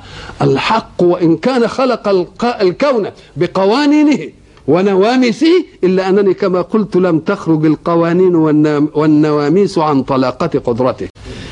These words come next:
يقول لق-، لقوانين التسخير: "ابطلي"، فتتمرد الأرض عليك ببركان، يتمرد الماء عليك بإيه؟ يتمرد الريح عليك بعاصفة.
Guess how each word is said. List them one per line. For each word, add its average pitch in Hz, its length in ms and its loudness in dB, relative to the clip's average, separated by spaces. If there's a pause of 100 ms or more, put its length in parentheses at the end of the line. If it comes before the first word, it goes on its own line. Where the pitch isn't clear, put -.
(160)
يقول 190 320 2
لق-، 175 200 -2
لقوانين 170 640 2
التسخير: 240 600 -2 (840)
"ابطلي"، 165 500 0 (920)
فتتمرد 151 760 -2
الأرض 127 400 -4
عليك 123 380 -2
ببركان، 131 480 -4 (800)
يتمرد 175 520 -2
الماء 160 300 -2
عليك 165 260 -2
بإيه؟ 196 340 0 (800)
يتمرد 220 680 0
الريح 233 320 0
عليك 226 240 -2
بعاصفة. 208 540 -2